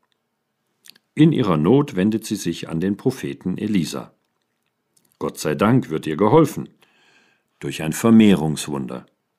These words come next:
Das war den Israeliten nicht ganz unbekannt. Da gab es während der Wüstenwanderung das Manna-Wunder, und auch Elia hatte das Öl einer Witwe vermehrt.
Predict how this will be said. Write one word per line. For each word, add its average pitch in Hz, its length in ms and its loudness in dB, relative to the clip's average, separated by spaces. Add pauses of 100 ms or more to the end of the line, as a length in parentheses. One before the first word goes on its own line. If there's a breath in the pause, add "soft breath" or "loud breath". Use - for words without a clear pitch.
(1120 loud breath)
Das 117 220 0
war 110 80 6
den 120 160 6
Israeliten 95 720 -2
nicht 104 220 -4
ganz 120 220 -2
unbekannt. 92 720 -4 (960)
Da 73 120 -8
gab 82 240 0
es 95 180 -2
während 87 300 0
der 76 160 -2
Wüstenwanderung 101 920 2
das - 220 -10
Manna-Wunder, 95 720 2 (720 soft breath)
und - 160 0
auch 113 160 2
Elia 135 480 4
hatte 82 220 -6
das 80 200 -4
Öl 98 320 2
einer 101 280 -2
Witwe 80 280 -4
vermehrt. 85 640 -4